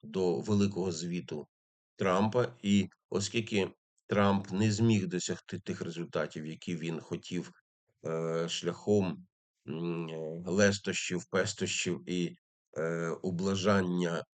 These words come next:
е, певних країн, він тепер переходить на наступну стадію, це шляхом залякування.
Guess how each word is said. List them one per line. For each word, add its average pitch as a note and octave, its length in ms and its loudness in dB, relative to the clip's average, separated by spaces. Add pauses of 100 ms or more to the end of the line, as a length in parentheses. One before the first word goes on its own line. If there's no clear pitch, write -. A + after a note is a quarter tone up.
(140)
е, E2+ 220 -2
певних F2 460 -2
країн, C3 480 -2 (360)
він B2+ 280 -2
тепер G#2+ 340 2
переходить F2+ 640 0
на F2+ 200 2
наступну F2 500 -2
стадію, G#2 560 2
це F2 200 -6
шляхом F2 480 -4
залякування. F2 840 0